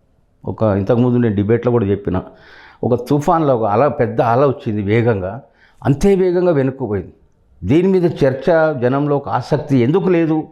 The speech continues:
ఇంత పెద్ద ఇష్యూ, నలుగురు ఎమ్మెల్యేలని ట్రాప్ చే-, ఇది చేసిర్రు, కొనుగోలుకు వ్యవహారం చేసిర్రు,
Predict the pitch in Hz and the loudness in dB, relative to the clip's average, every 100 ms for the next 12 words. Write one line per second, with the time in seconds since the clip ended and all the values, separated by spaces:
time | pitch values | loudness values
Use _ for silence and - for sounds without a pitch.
0 | _ _ _ _ - 127 180 147 156 160 | _ _ _ _ -8 -2 -2 0 2 2
1 | 147 143 - - _ _ _ 98 101 104 | 0 -4 -6 -12 _ _ _ 0 2 2
2 | 98 95 90 87 - _ _ _ _ - | 0 0 -2 -6 -10 _ _ _ _ 0
3 | 107 127 127 131 131 131 120 113 117 107 | 2 2 0 0 -2 -2 -4 -4 -4 -4
4 | 101 113 104 101 117 - 107 107 104 101 | -2 -4 -4 -2 -2 0 -2 -2 -2 0
5 | 101 107 98 101 98 95 90 87 - 85 | 2 2 0 0 0 0 -2 -6 -6 -6
6 | 92 - | -4 -6